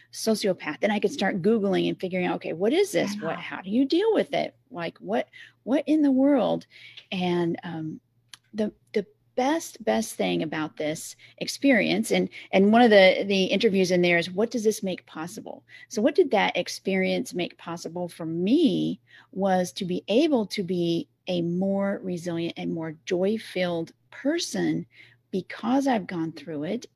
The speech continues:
Speaker 1: and, um, just be able to figure out how to do that,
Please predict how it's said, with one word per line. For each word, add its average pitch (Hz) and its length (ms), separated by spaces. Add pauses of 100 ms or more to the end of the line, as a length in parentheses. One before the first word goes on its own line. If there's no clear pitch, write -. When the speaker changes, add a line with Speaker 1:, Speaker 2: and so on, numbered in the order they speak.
Speaker 1:
and, 170 520 (120)
um, 156 400 (500)
just 214 320
be 196 160
able 185 140
to 175 80
figure 170 340
out 165 340
how 185 520
to - 120
do 156 220
that, 147 320